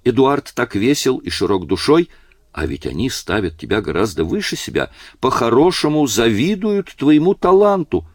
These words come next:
тому, что именно ты придумал модель энергетической установки, а они лишь исполнители твоих проектов. Вот так я говорила о зависти, Мартын,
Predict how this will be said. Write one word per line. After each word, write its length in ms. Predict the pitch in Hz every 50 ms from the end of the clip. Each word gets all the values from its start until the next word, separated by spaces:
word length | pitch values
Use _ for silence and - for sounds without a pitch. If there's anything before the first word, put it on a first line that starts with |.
| _ _ _ _ _ _ _
тому, 340 | - 110 117 135 180 220 196
что 220 | - - - 123
именно 520 | - - - 156 180 175 170 170 165 165 -
ты 260 | _ - 170 190 202
придумал 560 | - - 123 123 120 113 160 175 165 156 143
модель 480 | 117 110 110 104 110 170 214 240 220 - - - _ _
энергетической 920 | - 101 135 131 120 120 113 135 123 - 180 185 - 190 - - - 147 131 -
установки, 680 | 104 - - - 92 92 98 110 113 - - - 104 - - - - -
а 180 | - 98 107 113
они 180 | 156 208 233
лишь 340 | 220 - - - - - _ -
исполнители 640 | 131 117 - - - 110 117 135 165 175 - 120 95
твоих 360 | - - 80 80 76 - -
проектов. 680 | - - 69 73 80 95 120 139 - - - - - _ _ _ _ _ _ _ _ _ _ _ _ _ _ _ _ _ _ _ _ _ _ _ _
Вот 260 | - 67 82 107 104 - _ _ _
так 360 | - 104 110 107 78 - -
я 240 | - 69 101 131 156
говорила 480 | 117 85 78 73 71 87 110 127 131 -
о 160 | - - 98
зависти, 480 | 87 69 76 78 76 71 71 - - -
Мартын, 480 | 65 76 76 78 - - 80 73 71